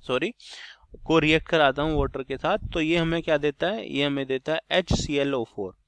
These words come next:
और ये एच सी एल ओ फ़ोर क्या होता है, this is the stronger acid। ये क्या होता है, बहुत स्ट्रॉन्गर एसिड होता है। तो मैंने देखो किसको,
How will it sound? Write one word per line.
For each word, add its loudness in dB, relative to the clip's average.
और 4
ये 2
एच 4
सी -2
एल 4
ओ 4
फ़ोर 2
क्या 2
होता 2
है, 2
this -4
is -6
the -2
stronger -2
acid। -2
ये -2
क्या -2
होता -2
है, -2
बहुत -6
स्ट्रॉन्गर -4
एसिड -2
होता 0
है। 2
तो 2
मैंने 2
देखो -2
किसको, 0